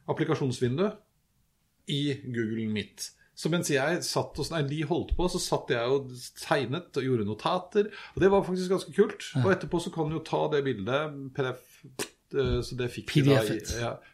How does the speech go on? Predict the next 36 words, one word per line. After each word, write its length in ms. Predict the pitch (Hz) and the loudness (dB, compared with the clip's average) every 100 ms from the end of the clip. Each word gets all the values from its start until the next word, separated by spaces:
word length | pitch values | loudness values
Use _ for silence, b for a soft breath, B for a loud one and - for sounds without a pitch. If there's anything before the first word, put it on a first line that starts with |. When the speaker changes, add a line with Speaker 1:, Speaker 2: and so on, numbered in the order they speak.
| - | -14
Speaker 1:
P 140 | - | -2
D 80 | 143 | 0
F-et 220 | - 151 - | 0 -6 -8
til 260 | - 139 | -4 -4
seg. 320 | 120 143 151 | -2 0 0
Så 80 | 139 | 0
jeg 80 | 165 | 4
la 160 | 151 139 | 6 6
det 140 | 165 | 4
rett 240 | 139 - 160 | 0 -2 0
inn 220 | 208 247 | 0 2
faktisk 420 | 269 - 143 - | 0 0 -6 -4
i 140 | 151 127 | -6 -2
presentasjonen 640 | 131 127 127 123 110 120 | 0 0 0 0 -2 -2
min, 160 | 190 190 B | -4 -6 B
som 180 | - 139 139 | -6 -2 0
jeg 60 | |
da 80 | 131 | 0
holdt 200 | 120 120 | -2 -4
helt 120 | 101 | -8
til 80 | - | -8
slutt. 280 | 180 - - _ _ _ | -12 -12 -20 _ _ _
Og 60 | 147 | -8
så 260 | - 117 113 107 | -4 -2 -2 -4
viste 300 | 107 104 - - | -8 -12 -14 -6
det. 80 | |
Så 160 | - 165 B B - | -2 -2 B B 6
den 200 | 190 208 | 8 10
live 320 | 165 131 131 | 8 8 4
view-funksjonen, 720 | 131 165 170 180 143 160 202 | 6 6 6 0 0 2 2
altså 240 | 226 - 175 | 2 -2 -4
i 80 | |
sånne 320 | 165 190 143 135 | -2 -2 -2 -2
sammenhenger, 480 | 147 110 110 160 | -2 -2 -2 -4
i 160 | 180 156 | -2 -4
nettmøter, 720 | 143 104 - 107 98 - 240 | -4 -6 -6 -6 -2 0 0